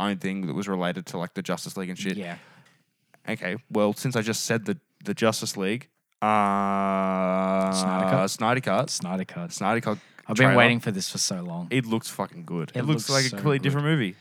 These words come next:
Speaker 1: People have been saying that.
Speaker 2: Straight, yeah, it's gonna be a completely different movie.
Speaker 1: I
Speaker 2: Did
Speaker 1: hope
Speaker 2: you
Speaker 1: so.
Speaker 2: hear about, um,
Speaker 1: I
Speaker 2: Length?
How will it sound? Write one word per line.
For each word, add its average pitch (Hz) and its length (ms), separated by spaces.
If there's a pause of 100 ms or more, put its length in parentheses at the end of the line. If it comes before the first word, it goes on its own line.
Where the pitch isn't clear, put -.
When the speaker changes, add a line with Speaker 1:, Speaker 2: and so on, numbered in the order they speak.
Speaker 1:
People 131 200
have 127 60
been 127 100
saying 139 320
that. - 140
Speaker 2:
Straight, 117 380
yeah, 147 320
it's 131 240
gonna 139 320
be 98 140
a 98 40
completely 95 380
different 95 300
movie. 90 120
Speaker 1:
I 117 100
Speaker 2:
Did 120 120
Speaker 1:
hope 151 80
Speaker 2:
you 143 80
Speaker 1:
so. 139 180
Speaker 2:
hear 135 80
about, 120 320
um, 107 340
Speaker 1:
I 127 120
Speaker 2:
Length? 113 80